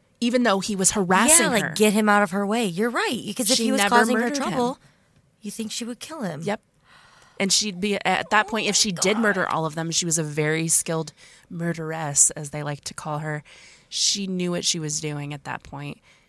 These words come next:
Speaker 1: Why wouldn't she have killed Ray?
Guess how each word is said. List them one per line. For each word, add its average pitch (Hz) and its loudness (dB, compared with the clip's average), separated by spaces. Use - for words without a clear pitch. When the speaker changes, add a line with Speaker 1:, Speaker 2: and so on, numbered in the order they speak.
Speaker 1:
Why 151 -4
wouldn't 151 -6
she - -4
have 147 -8
killed - -12
Ray? - -12